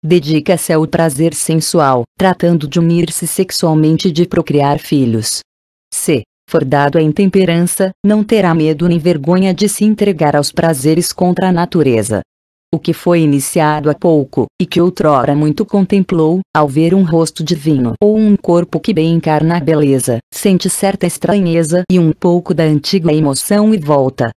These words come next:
pois, ao olhar este belo corpo, adora-o como adoraria um deus.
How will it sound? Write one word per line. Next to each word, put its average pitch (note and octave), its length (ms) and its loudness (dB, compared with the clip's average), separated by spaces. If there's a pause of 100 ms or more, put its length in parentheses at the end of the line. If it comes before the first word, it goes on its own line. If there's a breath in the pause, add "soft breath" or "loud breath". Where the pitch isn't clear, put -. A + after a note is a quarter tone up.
(120)
pois, E3 420 0 (140)
ao F3+ 180 4
olhar D#3 360 2
este F3+ 320 0
belo D3+ 240 0
corpo, C#3 540 0 (140)
adora-o D#3 400 2
como F3 220 0
adoraria D#3 560 2
um F#3 80 2
deus. A#2 460 -2